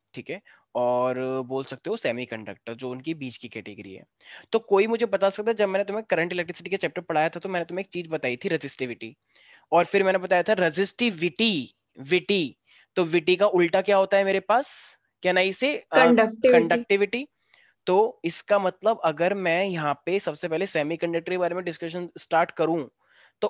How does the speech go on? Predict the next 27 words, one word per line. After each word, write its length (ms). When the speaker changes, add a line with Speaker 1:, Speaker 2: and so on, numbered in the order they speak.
Speaker 1:
उससे 280
पहले 220
तुम्हें 220
एक 80
बात 260
पता 140
होनी 180
चाहिए 300
कि 140
हमने 420
जितने 360
भी 200
ये, 140
म, 460
चीजें 320
होती 280
हैं, 100
तो 80
हमने 160
तीन 220
चीजों 240
में 80
basically 380
डिवाइड 260
कर 160
रखी 260
हैं। 120